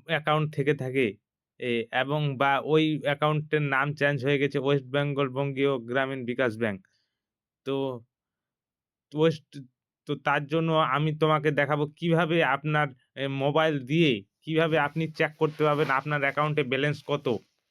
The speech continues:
ও, তার জন্য সবার প্রথমে চলে যাব আমি, আমি তো আপনাকে দেখিয়ে দিচ্ছি কিভাবে দেখতে হবে। তার জন্য সবার প্রথমে যেতে হবে আপনাকে WhatsApp-এ।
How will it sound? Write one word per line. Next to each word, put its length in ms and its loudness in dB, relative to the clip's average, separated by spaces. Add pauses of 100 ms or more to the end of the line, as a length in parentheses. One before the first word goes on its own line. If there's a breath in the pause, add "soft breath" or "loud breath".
(420)
ও, 180 -2 (280)
তার 200 0
জন্য 280 -2
সবার 380 0
প্রথমে 420 -2
চলে 240 2
যাব 180 2 (340)
আমি, 400 -2
আমি 280 -2
তো 80 0
আপনাকে 440 0
দেখিয়ে 400 -2
দিচ্ছি 300 -6
কিভাবে 340 -2
দেখতে 320 -4
হবে। 160 0
তার 240 -4
জন্য 260 -4 (240 loud breath)
সবার 220 0
প্রথমে 360 -4
যেতে 220 -4
হবে 160 0
আপনাকে 440 -2
WhatsApp-এ। 640 -2